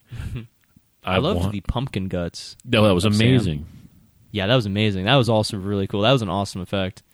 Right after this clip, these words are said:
Speaker 1: Seeing the hand crawl and everything,
Speaker 2: Diffusing.
Speaker 1: too.
Speaker 2: Yeah, that was all practical. You could tell.
Speaker 1: Mm-hmm. It's awesome.
Speaker 2: Um, trying to think of, like, any, well, I get, I did have a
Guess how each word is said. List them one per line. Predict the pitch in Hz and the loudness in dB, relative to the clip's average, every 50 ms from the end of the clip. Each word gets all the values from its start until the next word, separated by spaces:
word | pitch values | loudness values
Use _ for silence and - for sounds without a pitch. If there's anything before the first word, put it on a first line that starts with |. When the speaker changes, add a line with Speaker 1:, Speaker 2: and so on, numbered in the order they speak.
| _ - - _ | _ -20 -20 _
Speaker 1:
Seeing | - - 135 123 | -4 -2 -2 -2
the | 113 | -2
hand | 104 110 110 110 113 110 110 | -2 -2 -2 -2 -2 -4 -2
crawl | - 107 113 113 110 | 0 0 0 2 2
and | 110 110 | 4 4
everything, | 113 110 107 110 117 113 117 | 6 6 6 4 4 2 2
Speaker 2:
Diffusing. | 117 113 110 110 110 | 2 0 0 -2 -4
Speaker 1:
too. | 113 | -2
Speaker 2:
Yeah, | 104 110 117 135 143 123 92 90 - | 0 2 4 4 4 4 2 0 0
that | - 110 | 0 0
was | 117 - - | 0 0 0
all | - - 113 110 - 92 | -2 0 4 4 4 4
practical. | - - 92 85 80 78 - - - 78 78 85 - _ _ | 2 0 -2 -4 -4 -6 -8 -12 -12 -12 -12 -12 -14 _ _
You | - 113 104 | -10 -8 -6
could | 110 104 - | -8 -8 -6
tell. | - - 120 131 127 | -6 -4 -2 -2 -2
Speaker 1:
Mm-hmm. | 104 104 104 98 95 92 92 - - - _ _ _ _ _ _ _ _ _ _ | -4 -4 -4 -6 -6 -8 -8 -12 -18 -20 _ _ _ _ _ _ _ _ _ _
It's | - _ - | -20 _ -12
awesome. | - 90 92 95 - 101 101 101 - _ _ _ _ _ _ _ _ _ _ _ _ _ _ - - _ _ - | -12 -10 -10 -12 -12 -12 -12 -14 -14 _ _ _ _ _ _ _ _ _ _ _ _ _ _ -16 -16 _ _ 0
Speaker 2:
Um, | 107 98 92 87 85 82 85 80 69 - _ _ _ _ _ _ _ _ _ _ _ _ _ _ _ _ _ _ _ _ - | 2 4 4 4 2 0 0 -4 -6 -12 _ _ _ _ _ _ _ _ _ _ _ _ _ _ _ _ _ _ _ _ -8
trying | - 110 107 95 | -4 -2 -2 -2
to | 85 | -2
think | - - 101 90 - | -4 -6 -6 -6 -4
of, | 90 80 85 | -6 -4 -4
like, | 87 85 - | -4 -4 -4
any, | 110 98 95 92 101 - - - - | -4 -4 -4 -4 -6 -8 -14 -12 -2
well, | - 113 110 | 2 2 4
I | 107 104 | 4 4
get, | 120 156 - | 2 0 2
I | - 104 110 | 0 0 0
did | 110 147 170 165 | 2 2 4 4
have | 135 113 98 | 4 4 2
a | 95 85 80 80 | 0 -2 -2 -6